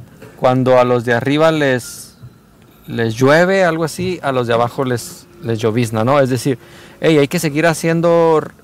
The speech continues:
eh, impunemente, no importa cómo, hay que seguir haciendo ricos a los ricos para que algo de aquello nos toque". Tal vez no mucho, pero pues algo, la economía se va a mover.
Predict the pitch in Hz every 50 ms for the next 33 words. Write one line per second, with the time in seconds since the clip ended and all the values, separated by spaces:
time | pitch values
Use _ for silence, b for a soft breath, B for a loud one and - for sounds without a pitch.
0 | _ _ - 131 131 131 127 - - 143 127 127 120 147 160 165 165 160 156 165
1 | 165 156 - 175 165 170 175 170 196 185 - 190 170 - 170 170 180 180 180 175
2 | 160 - 165 - 160 131 143 143 139 - 165 151 143 147 139 143 143 139 - 147
3 | - 147 143 147 151 147 156 151 - - 151 143 B B B B _ - 131 131
4 | 123 - - 139 123 127 135 151 165 180 175 156 160 151 139 135 127 113 - 156
5 | 147 156 151 147 139 123 123 120 - - 139 139 135 - 139 127 B B B B
6 | B B B _ - 101 107 110 131 135 147 156 160 170 175 175 - - 170 156
7 | - 135 127 120 107 - 120 - - 117 131 147 156 143 131 123 117 117 113 -
8 | 120 113 110 113 113 117 113 - 135 127 131 127 127 120 120 127 135 127 120